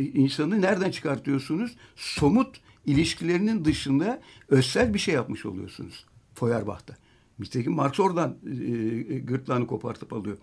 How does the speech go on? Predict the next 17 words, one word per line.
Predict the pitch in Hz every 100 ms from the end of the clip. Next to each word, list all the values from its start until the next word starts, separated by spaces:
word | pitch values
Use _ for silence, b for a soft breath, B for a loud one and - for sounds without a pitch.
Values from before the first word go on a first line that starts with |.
| B B 131
Yani | 123
resmen, | 135 - 147 -
e, | - 151 143
sıkıyor | - 131 147 139
birbirine. | 139 127 117 110 110 107 - B B -
Şimdi | - 151 160 -
insan | 156 151 220 233
olma | 202 208 202
haliyle | 185 196 202 196 151 254 B B B
karşıda | - 160 - 202 226
da | 220 262
ne | 185 214
var? | 220 254 - b
Tür | - 226
var. | 185 131 110 - -
Gattungswesen | 143 143 147 - 127 120 117 120
dediği, | 123 185 220